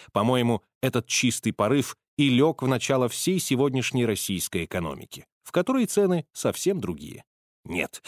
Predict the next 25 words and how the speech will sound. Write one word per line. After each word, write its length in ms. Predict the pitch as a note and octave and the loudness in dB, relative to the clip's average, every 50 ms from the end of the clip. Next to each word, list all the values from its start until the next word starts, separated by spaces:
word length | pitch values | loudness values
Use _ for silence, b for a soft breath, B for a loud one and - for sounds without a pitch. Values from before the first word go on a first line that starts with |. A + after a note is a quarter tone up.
| B B B | B B B
я 220 | D#2+ F#2 A#2 C3 | -2 0 2 2
обязан 380 | C3 B2 C#3+ C3+ A#2 C3+ B2+ - | 4 4 2 2 4 2 0 2
по 140 | - B2 | 2 0
жизни 340 | A2 G2 C3 C#3 A#2 B2+ C3 | 2 4 2 2 4 4 2
назвать 400 | B2 B2 A#2 - A#2 C3 A#2+ - | 2 2 2 2 2 2 2 2
ещё 360 | B2 A2 - - - B2+ C#3+ | 0 -2 0 0 2 2 4
одну 280 | C#3+ B2+ G#2 A#2 A#2+ A#2+ | 4 4 2 2 0 0
цену 380 | - - F#2 D#2+ D#2 C#2+ C2 - - | -2 -4 -6 -6 -8 -10 -12 -6 -2
того, 380 | C#3 B2+ A#2+ A2 B2 D3+ F3 | 0 0 2 4 4 4 4
что 300 | E3 - - - C#3 C#3+ | 2 0 -2 0 2 2
меня 320 | C#3 B2+ B2+ A#2+ B2 B2+ B2 | 2 2 2 2 0 0 0
кормило. 540 | - C3 A#2+ G#2+ G#2 G2 E2 - - - - _ _ _ _ _ - | -2 -2 -2 -2 -2 -4 -6 -6 -10 -20 -20 _ _ _ _ _ 0
Пишущие 800 | E3+ G3+ A3 G3 - G3 F#3 - - - E3 D#3+ D#3+ D#3+ C#3+ - _ _ | 2 2 4 2 2 0 0 0 0 0 2 2 2 2 0 -4 _ _
машинки. 680 | - - F2 A2+ B2+ - - C3 G2 D2 - - - - _ _ _ - | -10 -4 -2 -2 -2 0 0 -2 -2 -4 -8 -16 -20 -20 _ _ _ 0
Компьютеров-то 560 | E3+ F3+ E3+ D#3 - - F2+ - - - B2+ | 0 0 0 0 -4 -6 -6 -6 -4 -2 0
не 140 | F3+ G#3+ F3+ | 2 2 0
было, 180 | G#2+ E2 - _ B B B B B B | 0 -4 -8 _ B B B B B B
а 180 | B E3+ F#3 - - | B 2 2 2 2
написанное 640 | D#3+ E3 F3 - - F#3 - - E3+ E3 E3 E3 | 2 2 2 2 0 0 2 2 2 4 4 2
от 120 | D#3+ - D#3+ | 2 2 2
руки 260 | E3 D#3 - - G#3 | 0 0 0 2 4
нигде 400 | F#3+ F3 C#3+ A#2+ G2+ B2 D#3+ F3+ | 4 4 4 2 2 2 2 4
давно 300 | E3 D3+ A#2 A2+ A#2+ C3+ | 4 2 2 2 2 2
не 120 | C#3+ C3 | 0 0
принимали. 540 | - A#2+ A2+ G2+ F#2+ E2+ D#2 A#1 A1 - - | 0 0 0 0 0 0 -2 -6 -10 -16 -18